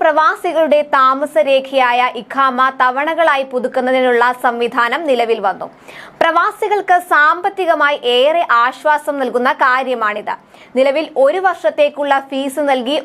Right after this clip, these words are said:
ഒറ്റയടിക്ക് ഇഖാമ പുതുക്കുന്നതിന് പകരം തവണകളായി പുതുക്കാനുള്ള സംവിധാനമാണ് ഇപ്പോൾ നിലവിൽ വന്നിരിക്കുന്നത്. ഒരു വർഷത്തിന് പുറമെ മൂന്ന്, ആറ്,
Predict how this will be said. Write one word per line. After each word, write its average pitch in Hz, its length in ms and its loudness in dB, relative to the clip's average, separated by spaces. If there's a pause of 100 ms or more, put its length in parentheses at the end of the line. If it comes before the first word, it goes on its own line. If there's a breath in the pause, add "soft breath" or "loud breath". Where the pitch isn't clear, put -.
ഒറ്റയടിക്ക് 269 640 0 (120)
ഇഖാമ 269 420 0 (120)
പുതുക്കുന്നതിന് 262 580 -2 (320 loud breath)
പകരം 277 380 2 (320 loud breath)
തവണകളായി 320 760 0
പുതുക്കാനുള്ള 269 560 0 (140)
സംവിധാനമാണ് 262 840 0 (140)
ഇപ്പോൾ 269 200 0 (120)
നിലവിൽ 285 340 0
വന്നിരിക്കുന്നത്. 196 560 -6 (560 loud breath)
ഒരു 381 240 2
വർഷത്തിന് 359 560 0
പുറമെ 294 400 2 (140)
മൂന്ന്, 277 360 2 (380)
ആറ്, 302 260 2